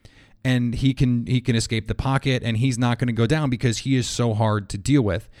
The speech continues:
This offense, Matt LaFleur talked about this yesterday. He said, "It doesn't matter who's gonna start." Obviously, this whole discussion is different if Mahomes is on the field. No matter who is gonna start,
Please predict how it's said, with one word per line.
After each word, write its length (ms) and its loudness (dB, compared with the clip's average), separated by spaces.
This 260 0
offense, 840 -4
Matt 240 -2
LaFleur 300 0
talked 260 -2
about 180 -2
this 140 -4
yesterday. 460 -2
He 80 -4
said, 200 -2
"It 120 -8
doesn't 260 0
matter 240 0
who's 340 0
gonna 220 0
start." 480 -4
Obviously, 500 -2
this 180 -2
whole 380 -2
discussion 440 -2
is 140 -2
different 320 0
if 80 -4
Mahomes 360 2
is 120 0
on 100 0
the 60 -4
field. 380 -8
No 120 2
matter 200 4
who 160 4
is 100 2
gonna 160 0
start, 460 -2